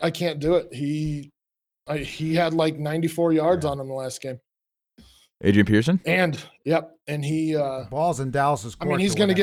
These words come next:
Speaker 1: get vol-,
Speaker 3: division.
Speaker 1: he's still gonna get volume regardless. I mean, he only had fifty-seven target or yards against the Texans, but he still got two touchdowns,
Speaker 3: With,
Speaker 1: so.
Speaker 3: with
Speaker 2: I like
Speaker 3: Washington,
Speaker 2: Dion
Speaker 3: with,
Speaker 2: Lewis more in
Speaker 3: with
Speaker 2: this week.
Speaker 3: Washington losing their quarterback and Philly being terrible and Dallas in a position they're in, it's, it's Dallas's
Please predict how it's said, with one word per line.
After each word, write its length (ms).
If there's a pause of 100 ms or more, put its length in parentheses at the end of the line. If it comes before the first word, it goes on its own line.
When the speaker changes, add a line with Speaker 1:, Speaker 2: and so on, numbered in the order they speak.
Speaker 1:
get 40
vol-, 240
Speaker 3:
division. 120
Speaker 1:
he's 100
still 180
gonna 160
get 180
volume 440
regardless. 760
I 40
mean, 160
he 80
only 180
had 100
fifty-seven 600
target 440
or 220
yards 400
against 400
the 80
Texans, 400
but 100
he 40
still 180
got 140
two 120
touchdowns, 460
Speaker 3:
With, 100
Speaker 1:
so. 200
Speaker 3:
with 160
Speaker 2:
I 20
like 20
Speaker 3:
Washington, 340
Speaker 2:
Dion 240
Speaker 3:
with, 60
Speaker 2:
Lewis 220
more 140
in 40
Speaker 3:
with 100
Speaker 2:
this 60
week. 100
Speaker 3:
Washington 460
losing 260
their 100
quarterback 600
and 140
Philly 300
being 280
terrible 540
and 300
Dallas 400
in 80
a 40
position 440
they're 120
in, 100
it's, 120
it's 220
Dallas's 760